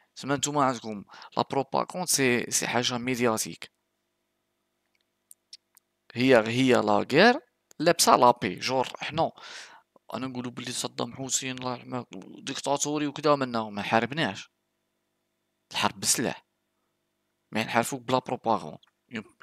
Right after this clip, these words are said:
اون اوتر فيرسيون، جور هي لا غير مي لابسه لا بي، باسكو انا نهضروا. والجينيتيك سي ماغازان بين قوسين المخزن اللي سوقوا فيك ابي.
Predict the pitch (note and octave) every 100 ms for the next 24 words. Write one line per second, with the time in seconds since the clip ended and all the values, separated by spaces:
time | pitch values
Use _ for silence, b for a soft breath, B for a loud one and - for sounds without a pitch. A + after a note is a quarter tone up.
0 | - G#2+ A2 C3+ - A#2 G#2+ C3+ C3 -
1 | E3+ F#3+ B B B B B - B2+ -
2 | - - A2+ B2+ B2 - B B B B
3 | _ _ _ - A#2 B2 B2+ E3+ A3 A#2
4 | C#3 C3 C3 - B2+ A#2 - B2 - A2
5 | G2+ G2+ F#2 D#3 A3 F#3 _ _ _ _
6 | _ _ _ _ _ _ _ _ _ _
7 | _ - C3 A#2+ D3+ D#3 D#3+ C#3+ - G#2
8 | - C#3+ C#3 C#3+ B2 C3+ B2 E3 D#4 _
9 | _ _ _ _ _ - C3+ C3 C3+ -
10 | A#2 G2+ B2 D#3 B2 F3 C#4 _ B B
11 | B B B - B2+ - D3 C3+ C#3 F3
12 | C#3 - A2 F#2 E2